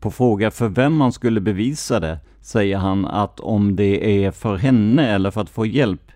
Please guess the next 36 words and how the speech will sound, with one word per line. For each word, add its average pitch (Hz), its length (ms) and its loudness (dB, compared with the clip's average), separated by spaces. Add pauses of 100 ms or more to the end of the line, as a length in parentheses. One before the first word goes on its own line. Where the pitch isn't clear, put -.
(140)
det 123 160 2
vet 113 300 0
inte 98 260 -2
Peter. 85 480 -10 (720)
På 113 120 -2
fråga 110 400 0
uppger 110 300 0
han 104 280 0
att 107 300 -4
han 101 300 -4
tror 131 420 0
att 95 80 -2
det 107 100 -4
även 98 320 -2
varit 92 300 -2
för 98 140 -4
att 95 100 -10
skada 95 440 -2
sig 95 160 -8
själv. 82 520 -6 (1600)
På 156 140 0
fråga 143 400 0
om 135 160 4
han 131 120 4
haft 127 180 -2
tankar 123 480 0
på 110 120 -6
att 104 100 -6
söka 120 320 -4
hjälp 127 640 0
säger 98 380 -2
han 98 200 -2
att 95 120 -6
han 101 180 -2
har 117 400 -2
aggressionsproblem. 95 1500 -2